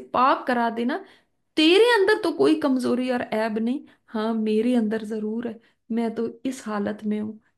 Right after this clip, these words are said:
कि मैं अपने आप को बिछा रहा हूँ और तू मुझे माफ कर दे।" आपको पता है, अ, सजदे में इंसान दुआएं करे तो वो दुआएं भी ज्यादा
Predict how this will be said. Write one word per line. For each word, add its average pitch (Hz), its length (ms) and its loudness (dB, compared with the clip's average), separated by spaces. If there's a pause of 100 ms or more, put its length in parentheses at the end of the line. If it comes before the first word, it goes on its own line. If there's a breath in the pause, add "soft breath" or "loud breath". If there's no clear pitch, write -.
कि 240 100 -14
मैं - 240 -8
अपने 240 280 -4
आप - 240 -4
को - 160 -6
बिछा 233 340 -6
रहा 247 180 -10
हूँ 226 120 -6
और - 80 -12
तू 269 160 -8
मुझे 254 260 -2
माफ 214 400 -4
कर 247 140 -10
दे।" 139 160 -12
आपको - 220 -8
पता 285 240 -4
है, 294 120 -4 (480 loud breath)
अ, 254 200 0
सजदे 294 680 0
में 359 320 -4 (1200)
इंसान 247 680 2
दुआएं 214 500 -2
करे 269 220 -2 (540)
तो 214 140 -4
वो 226 300 -2
दुआएं 202 560 -2
भी 208 140 0 (420)
ज्यादा 196 600 -4